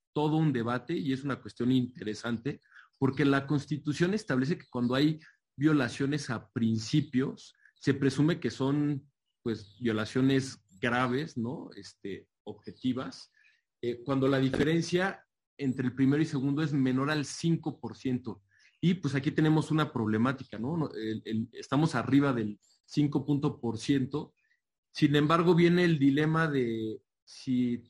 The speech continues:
las violaciones graves en automático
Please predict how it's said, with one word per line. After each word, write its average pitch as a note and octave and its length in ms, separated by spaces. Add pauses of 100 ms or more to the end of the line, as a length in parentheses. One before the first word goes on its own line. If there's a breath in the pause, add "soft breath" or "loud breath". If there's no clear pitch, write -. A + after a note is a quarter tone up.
las B2 240
violaciones B2+ 640
graves C#3+ 400
en A#2+ 120
automático B2+ 1200